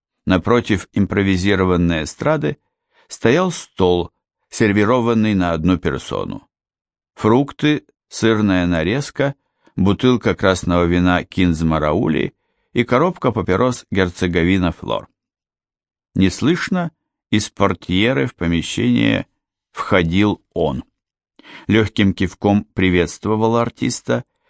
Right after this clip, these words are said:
и коротко взмахивал рукой. "Начинайте". "Я пел всё, что хотел", вспоминал Александр Николаевич.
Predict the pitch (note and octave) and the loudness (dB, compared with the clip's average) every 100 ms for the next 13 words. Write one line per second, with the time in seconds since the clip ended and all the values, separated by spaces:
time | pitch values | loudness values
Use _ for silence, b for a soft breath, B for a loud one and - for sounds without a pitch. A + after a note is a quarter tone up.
0 | _ - G#2+ - E3+ E3+ - C#3 G#2 F#2+ | _ -6 -4 0 0 0 -2 -2 0 0
1 | A#2 A#2+ A2+ G2 F#2 E2 - G1+ G1+ - | 0 0 0 2 0 -2 -4 -8 -8 -16
2 | _ _ _ _ _ _ - C#3 D3 G2 | _ _ _ _ _ _ 0 0 2 -2
3 | D2 G#1 G1+ - - _ _ _ _ _ | -2 -4 -12 -16 -20 _ _ _ _ _
4 | _ _ _ _ _ D#2+ F2+ G#2+ - A2 | _ _ _ _ _ -2 2 2 2 2
5 | A#2 B2+ - C3 - D3 C3+ D3+ - D2 | 2 0 -2 -2 -2 -6 -4 -4 -4 -6
6 | B1 - _ _ b b - - G#2 F#2+ | -6 -8 _ _ b b -16 0 2 4
7 | F#2 F#2 - F#2+ E2+ - E2 D#2 - A#1 | 4 0 -2 -4 -2 -2 -2 -2 -4 -6
8 | G1+ G1+ - - | -8 -12 -20 -20